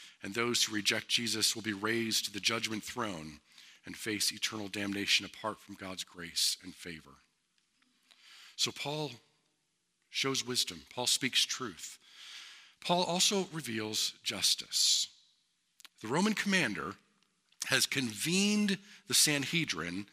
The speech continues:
because the crowd is shouting different things. He wants to get a straight answer about the accusations against Paul. He doesn't find out what the true accusation is against Paul because it turns out there isn't one.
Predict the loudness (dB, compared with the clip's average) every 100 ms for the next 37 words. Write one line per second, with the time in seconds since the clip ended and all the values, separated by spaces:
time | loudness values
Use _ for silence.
0 | -20 -20 _ 0 2 2 0 -2 0 2
1 | 2 6 8 8 6 4 2 0 -2 -4
2 | -4 -4 -4 -6 0 0 -2 -16 -20 -6
3 | 4 6 6 6 4 4 2 4 4 4
4 | 4 4 4 2 0 -4 _ _ _ _
5 | _ 0 2 2 2 0 2 4 4 2
6 | -2 -4 -6 -8 -8 -14 _ _ -20 _
7 | _ _ -20 -2 4 6 6 0 -4 _
8 | _ _ _ _ -10 -2 4 4 6 6
9 | 4 2 -4 0 4 4 2 2 4 6
10 | 6 4 2 -4 -6 -6 -4 -4 -6 -20
11 | -20 _ _ _ -6 -4 -2 0 0 0
12 | 2 4 4 2 -2 _ -10 -8 -8